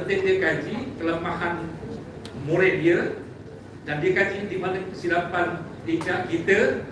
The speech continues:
sehingga murid tak dapat capai sasaran. Dan akhirnya bila semua orang buat kajian tindakan, isu-isu pendidikan dia dapat dikurangkan. Itu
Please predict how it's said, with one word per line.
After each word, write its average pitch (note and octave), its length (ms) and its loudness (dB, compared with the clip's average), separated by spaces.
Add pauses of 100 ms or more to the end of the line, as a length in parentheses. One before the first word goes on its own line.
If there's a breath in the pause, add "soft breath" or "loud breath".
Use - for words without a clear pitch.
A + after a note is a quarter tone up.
(100)
sehingga E3 240 -4
murid G3 320 0
tak - 100 -4
dapat - 220 -8
capai E3 320 0
sasaran. D3+ 360 0 (1300)
Dan B2+ 140 -6
akhirnya F3 240 4
bila F3 220 4 (100)
semua A3 320 -2 (160)
orang G3 120 2 (120)
buat E3 80 -2
kajian E3 160 -2
tindakan, F3 360 0 (600)
isu-isu D3+ 400 -4
pendidikan D3+ 400 -4
dia C#3+ 100 -2
dapat - 220 -4
dikurangkan. G#2+ 760 -6 (200)
Itu - 180 -6